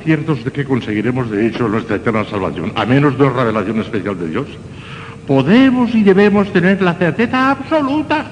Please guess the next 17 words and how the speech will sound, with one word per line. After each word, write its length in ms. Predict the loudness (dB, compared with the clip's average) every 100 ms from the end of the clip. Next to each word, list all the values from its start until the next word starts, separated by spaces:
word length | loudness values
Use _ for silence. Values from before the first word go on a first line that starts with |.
| -16 -18 -18 -18 -20 -18 -18 -18 -18 -2
de 160 | -2
que 140 | 0 -4
apoyados 920 | -6 -2 -2 0 0 0 0 -4 -4 -2
en 120 | 0
la 100 | 2
omnipotencia 680 | 2 0 -2 -2 -2 -2 -4
auxiliadora 680 | -4 -6 -2 -2 -2 -2
de 120 | -4 -6
Dios, 320 | -8 -10 -10 -16 -18 -8
que 60 | -6
es 80 | -4
el 100 | -4
motivo 400 | -2 -2 -2 -4
normal 320 | -4 -4 -6
de 80 | -8
la 80 |
esperanza, 500 | -10 -12 -12 -10 -10